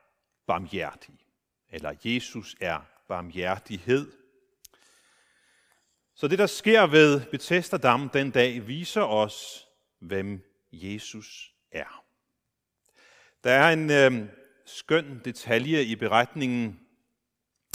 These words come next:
som, øh, er vigtig, og som vi kan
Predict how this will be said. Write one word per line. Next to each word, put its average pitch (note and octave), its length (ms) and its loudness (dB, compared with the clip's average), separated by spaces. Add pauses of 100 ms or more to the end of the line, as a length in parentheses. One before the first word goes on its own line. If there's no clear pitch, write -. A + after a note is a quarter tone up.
(400)
som, B2+ 440 0
øh, A#2+ 160 4
er A#2+ 140 4
vigtig, C#3 580 0
og G#2+ 280 4
som A2+ 220 -6
vi A2+ 80 -4
kan G#2+ 400 -2